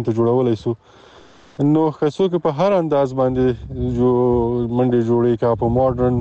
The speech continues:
آ، کرکټ یي، که په اولډ کرکټ باندې، په اینډ کې رزلټ موږ د منډو جوړولو ده. هغه کې که څوک په اولډ طریقه کولی سي، ودې کې ودې. افغانستان د کرکټ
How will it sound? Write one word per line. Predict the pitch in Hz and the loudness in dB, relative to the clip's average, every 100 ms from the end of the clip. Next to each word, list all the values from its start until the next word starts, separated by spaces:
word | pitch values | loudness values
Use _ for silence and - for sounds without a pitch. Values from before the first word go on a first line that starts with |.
| - - - - - - - | -4 -8 -8 -8 -8 -8 -8
آ، | - 123 117 110 | -2 0 0 0
کرکټ | 120 110 131 131 | -2 0 -2 0
یي، | 120 113 | -2 -2
که | 117 | -2
په | 117 | 0
اولډ | 123 135 117 | 2 2 0
کرکټ | 123 120 123 117 | -2 0 -2 0
باندې، | 117 120 131 127 | 0 0 0 0
په | 127 | 0
اینډ | 127 127 | 0 0
کې | 123 117 | 0 0
رزلټ | 120 127 123 127 | 0 0 0 0
موږ | 127 | 0
د | 120 | 0
منډو | 131 135 123 | 0 0 0
جوړولو | 120 127 156 147 | 2 2 2 0
ده. | 135 135 - - - - - - | -2 -4 -6 -6 -8 -10 -8 -4
هغه | - 117 131 | 0 0 0
کې | 139 120 | 0 -2
که | 120 | -2
څوک | - 131 - | -2 -2 0
په | 123 110 - 131 | -2 -2 -2 0
اولډ | 139 147 143 | 2 2 0
طریقه | 131 123 139 139 | 0 0 -2 0
کولی | 143 147 139 | 0 0 -2
سي، | 180 196 185 - - - - - 131 | -2 -4 -6 -12 -20 -20 -20 -6 -2
ودې | 135 135 135 | 0 0 0
کې | - 165 | 0 0
ودې. | 156 143 185 139 123 | 2 2 2 0 0
افغانستان | 113 117 113 - 123 | 0 0 -2 -2 -2
د | 113 | -2
کرکټ | - 135 | -4 -4